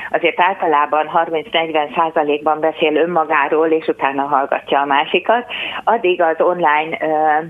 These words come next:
nyilvánvalóan online közösségi média csetekben, posztokban, azokban olyan nyolcvan-nyolcvankét százalék az önmagunkról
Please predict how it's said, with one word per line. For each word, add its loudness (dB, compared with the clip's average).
nyilvánvalóan 2
online 0
közösségi 0
média 0
csetekben, -2
posztokban, -2
azokban 0
olyan 0
nyolcvan-nyolcvankét 0
százalék 2
az 0
önmagunkról 0